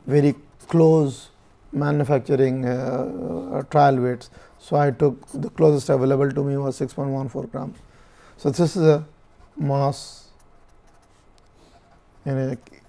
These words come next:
accuracy. Other is angle location. Okay.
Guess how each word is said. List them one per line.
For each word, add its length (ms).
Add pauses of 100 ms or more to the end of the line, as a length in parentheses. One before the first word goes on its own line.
(280)
accuracy. 640 (2500)
Other 280
is 320 (1200)
angle 340
location. 580 (4000)
Okay. 200